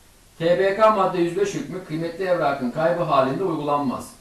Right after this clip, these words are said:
Kaybolan senet bir kıymetli evrak ise bu halde kıymetli evraka ilişkin özel hükümler uygulanır. T B K madde yüz beş fıkra iki hükmü, kıymetli evrakın iptaline ilişkin hükümler saklıdır demek suretiyle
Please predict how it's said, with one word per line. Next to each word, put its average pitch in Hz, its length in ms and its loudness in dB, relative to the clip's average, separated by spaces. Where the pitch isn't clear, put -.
Kaybolan 165 420 0
senet 139 360 -8
bir 135 140 -10
kıymetli 147 380 -6
evrak 117 360 -2
ise 165 320 -6
bu 175 140 -2
halde 120 340 2
kıymetli 156 400 -8
evraka 135 440 -2
ilişkin 123 320 -6
özel 147 340 -6
hükümler 120 320 -4
uygulanır. 104 500 -10
T 175 200 2
B 190 160 2
K 214 200 6
madde 160 240 2
yüz 151 180 -2
beş 185 100 0
fıkra 170 280 -6
iki 185 180 -4
hükmü, 147 280 -4
kıymetli 180 380 -4
evrakın 147 460 -2
iptaline 165 520 -4
ilişkin 147 240 -10
hükümler 143 360 -8
saklıdır 151 560 -6
demek 127 220 -4
suretiyle 147 600 -8